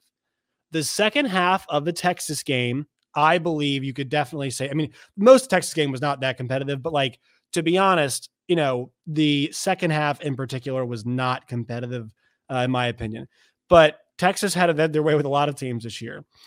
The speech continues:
If you look at the results that did not go their way, the Oklahoma State game, they almost won on the road.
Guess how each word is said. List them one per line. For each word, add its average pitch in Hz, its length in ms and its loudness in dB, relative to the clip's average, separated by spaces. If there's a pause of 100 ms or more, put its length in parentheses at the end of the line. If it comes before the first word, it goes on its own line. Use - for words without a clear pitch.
(180)
If 170 140 0
you 175 100 -2
look 214 180 0
at 254 80 -2
the 220 100 0
results 175 400 2
that 156 240 -2
did 151 180 -2
not 151 320 -2
go 139 220 -4
their 123 240 -4
way, 120 400 -10 (420)
the 175 100 -4
Oklahoma 190 420 0
State 165 360 4
game, 123 280 2
they 131 200 0
almost 151 560 2
won 139 360 -2
on 135 320 -2
the 123 120 -4
road. 123 460 -4